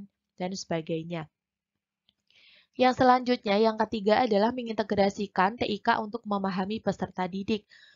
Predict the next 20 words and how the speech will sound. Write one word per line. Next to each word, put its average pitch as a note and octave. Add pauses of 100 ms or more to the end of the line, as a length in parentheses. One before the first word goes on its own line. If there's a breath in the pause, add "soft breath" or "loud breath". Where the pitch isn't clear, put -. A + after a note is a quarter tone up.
(140 soft breath)
Contohnya A#3+
di A#3+
sini A3+
adalah G#3+
menggunakan A3
aplikasi G#3+
survei G#3
online F#3+ (560)
untuk B3+
menampung B3+
keluhan G#3+
peserta F#3+
didik. F#3+ (560 soft breath)
Kemudian G3+
juga G#3+
bisa G#3+
menyediakan G3+
forum G#3+
konsultasi F#3+
secara E3